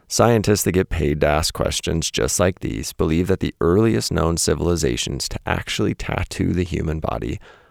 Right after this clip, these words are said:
were the Egyptians. As tombs were excavated and mummies unwrapped,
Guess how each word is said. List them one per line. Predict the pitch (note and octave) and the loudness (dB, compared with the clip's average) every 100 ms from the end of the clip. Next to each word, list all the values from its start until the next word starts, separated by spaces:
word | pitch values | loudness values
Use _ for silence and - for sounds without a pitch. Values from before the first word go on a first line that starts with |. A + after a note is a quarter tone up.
| _ _ _ | _ _ _
were | D2+ B1 | -2 0
the | C2+ | 0
Egyptians. | F#2 - - - G#1 - - _ _ _ _ _ _ _ - | 0 -2 -2 -8 -6 -8 -10 _ _ _ _ _ _ _ 0
As | G2 F#2+ | 2 4
tombs | - A2+ A2 | 4 4 4
were | G#2 D#2 | 4 4
excavated | E2 - D#2 D#2 D#2 E2+ | 2 -2 0 2 4 4
and | D#2 | 4
mummies | D2 D#2 D#2 - | 4 2 2 2
unwrapped, | D#2 B1+ G1+ - - | 2 0 -2 -6 -10